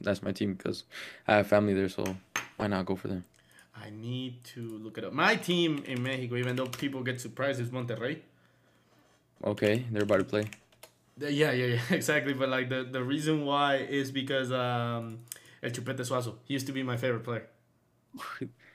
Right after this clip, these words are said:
Speaker 1: Liga M X Wayne Rooney.
Speaker 2: Bro, he was so good. It al-,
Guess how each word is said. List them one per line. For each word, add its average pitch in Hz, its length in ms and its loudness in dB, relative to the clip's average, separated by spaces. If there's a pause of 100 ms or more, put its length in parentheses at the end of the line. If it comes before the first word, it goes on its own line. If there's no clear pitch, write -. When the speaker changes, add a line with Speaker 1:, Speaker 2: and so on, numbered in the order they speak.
(200)
Speaker 1:
Liga 131 240 10
M 135 140 10
X 131 200 8
Wayne 127 200 6
Rooney. 123 400 4 (680)
Speaker 2:
Bro, 107 160 -6
he 101 140 -8
was 107 200 -8
so 113 540 -2
good. 110 240 -4
It 117 100 0
al-, 143 160 2